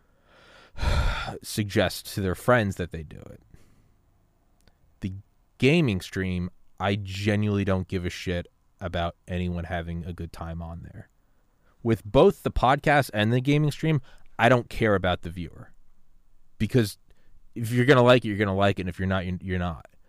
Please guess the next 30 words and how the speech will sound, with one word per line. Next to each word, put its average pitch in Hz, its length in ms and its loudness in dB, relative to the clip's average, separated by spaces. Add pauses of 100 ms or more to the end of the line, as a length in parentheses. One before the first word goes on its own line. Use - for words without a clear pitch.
(340)
So, 92 280 -2 (140)
you 101 120 -6
know, 82 120 -8
fuck 92 260 -2
off. - 420 -8 (960)
But 104 80 2
with 98 100 2
the 98 80 0
podcast, 117 640 0
I 98 100 -2
do 110 280 2
at 98 100 2
least 98 260 -2
care 95 320 -2
about 90 400 -4 (1000)
the 87 80 -8
guest 92 580 -2 (1080)
and 98 120 -4
how 98 260 2
future 101 680 -2
potential - 640 -6
guests - 640 -8 (320)
will 95 140 -4
receive 82 400 -10
it. 64 140 -20 (1500)
With 90 120 -12
the 92 60 -6
gaming 131 400 4
stream, 87 500 -4 (460)
I, 90 220 -6